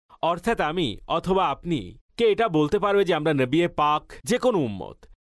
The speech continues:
নবী পাক সাল্লাল্লাহু আলাইহি ওয়াসাল্লামের হক আদায় করবে অথবা আদায় করেছে?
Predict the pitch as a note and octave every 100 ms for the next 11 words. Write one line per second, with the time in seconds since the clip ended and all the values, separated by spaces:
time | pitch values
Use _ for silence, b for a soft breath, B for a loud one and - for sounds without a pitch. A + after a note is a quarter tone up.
0 | _ _ _ _ _ - D#3 E3 G3 F#3+
1 | F#3+ - G3+ D3 D#3 F#3 E3+ E3 E3 C#3+
2 | - E3+ E3 D#3+ D#3+ E3+ - _ _ -
3 | B2 D#3 G3+ D3+ G#2+ F#2+ C#3+ D3 _ _
4 | _ _ _ _ _ _ _ - D#3 D#3+
5 | D#3 A#2+ A#2+ D3+ D#3 D#3 D3+ D#3 D3+